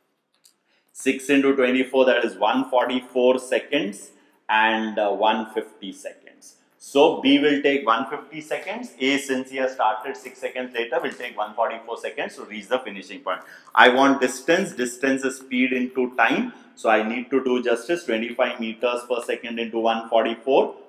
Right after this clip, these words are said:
or twenty-four meters per second into one fifty. Both of them should boil down to the same distance because distance is constant. Let's just see that. If I multiply by twenty-five,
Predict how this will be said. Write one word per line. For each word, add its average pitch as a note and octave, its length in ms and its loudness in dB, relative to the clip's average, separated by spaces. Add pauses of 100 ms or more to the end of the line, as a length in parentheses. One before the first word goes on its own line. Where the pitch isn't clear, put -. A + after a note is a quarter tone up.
(220)
or B2+ 420 10 (340)
twenty-four B2 640 2
meters A#2+ 460 2 (100)
per A2+ 140 2
second D#3+ 460 -4
into A2 260 -6
one G2 340 -4
fifty. - 360 -18 (420)
Both D3+ 260 10
of E3+ 160 10
them E3+ 180 0
should D3+ 180 -8
boil C#3 220 4
down D#3 160 2
to D3 80 0
the D3 120 2
same C#3+ 280 -4
distance F3+ 380 -6
because B2 320 -2
distance A2+ 400 -12
is G#2 140 -8
constant. G#2 400 -4
Let's B2 200 -2
just C3+ 200 -2
see C3 140 -8
that. - 540 0
If B2+ 140 -2
I C3+ 140 6
multiply D3+ 600 2
by D#3 160 4
twenty-five, D3 600 -2